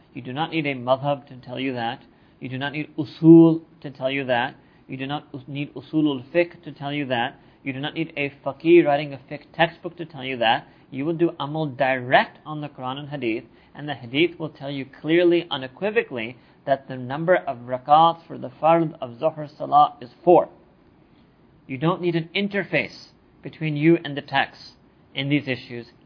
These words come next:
Everybody agrees on that. Second, everybody agrees that there exist certain verses and certain ahadith that are open to multiple interpretation. This is a, I mean, there may be a few people who are in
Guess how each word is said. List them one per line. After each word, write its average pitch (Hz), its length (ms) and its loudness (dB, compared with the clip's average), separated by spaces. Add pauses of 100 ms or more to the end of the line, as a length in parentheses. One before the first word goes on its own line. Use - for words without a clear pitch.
(220)
Everybody 175 480 4
agrees 135 320 -4
on 104 140 -12
that. 98 100 -20 (1200)
Second, 196 360 2 (100)
everybody 185 560 0
agrees 143 960 -4 (120)
that 185 160 -10
there 139 220 -10
exist 131 640 -4 (240)
certain 175 340 -10
verses 147 680 -6 (340)
and 135 160 -12 (100)
certain 165 300 2
ahadith 131 600 -2 (360)
that 143 100 -6
are 143 160 -4
open 156 360 0
to 160 80 -12
multiple 135 480 -8
interpretation. 147 720 -10 (580)
This - 160 -14
is 165 100 -8 (120)
a, 165 440 -4
I 165 60 -6
mean, 190 160 -4
there 196 120 -2
may 220 200 4
be 226 180 2
a 185 120 -2
few 214 160 -4
people 208 420 0
who 156 140 2
are 160 120 0
in 151 220 -4